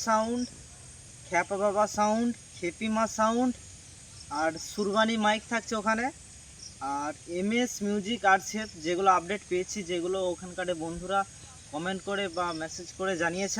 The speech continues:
আমাকে, সেগুলোই তোমাদেরকে বললাম। তো এই দুদিন কম্পিটিশন হ-, হবে, মানে কালী পুজোর দিনে রাতে কম্পিটিশন হয় জানো তোমরা, তারপরের দিনে দুপুরবেলায় হালকা,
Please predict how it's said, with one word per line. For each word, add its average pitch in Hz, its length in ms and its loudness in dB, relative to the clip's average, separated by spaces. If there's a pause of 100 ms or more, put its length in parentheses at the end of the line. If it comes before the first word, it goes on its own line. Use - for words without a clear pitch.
আমাকে, 202 220 -4 (100)
সেগুলোই 175 380 -2
তোমাদেরকে 180 440 -2 (100)
বললাম। 185 300 2 (1000)
তো 160 80 -4 (760)
এই 196 80 2 (240)
দুদিন 190 320 0 (180)
কম্পিটিশন 185 520 -2
হ-, 202 280 -2
হবে, 180 200 2 (360)
মানে 156 180 -4 (800)
কালী 170 280 4
পুজোর 190 340 0
দিনে 202 180 2 (120)
রাতে 185 300 4 (160)
কম্পিটিশন 185 500 0
হয় 190 160 2
জানো 190 180 4 (100)
তোমরা, 196 220 2 (480)
তারপরের 180 460 4
দিনে 202 220 2
দুপুরবেলায় 196 720 2
হালকা, 175 340 4